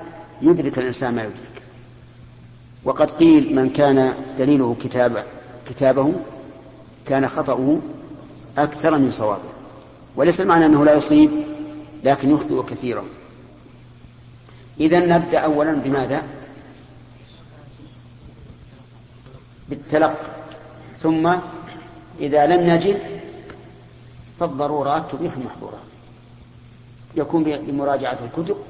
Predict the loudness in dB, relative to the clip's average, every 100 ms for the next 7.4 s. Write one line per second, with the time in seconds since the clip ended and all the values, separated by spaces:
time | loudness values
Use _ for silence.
0 | -4 -4 -4 -10 -12 -12 -12 -2 0 2
1 | 0 -6 -8 -12 -16 -20 -20 -20 -20 -18
2 | -18 -20 -20 -20 -20 -20 -20 -2 -2 0
3 | 2 4 4 4 2 2 0 -2 -2 -2
4 | -2 2 2 2 0 0 -2 -2 -2 -2
5 | -2 -4 -4 -8 -12 -20 -20 -20 -16 -10
6 | -10 -10 -14 -20 -20 -20 -20 -20 -20 -20
7 | -20 -14 -12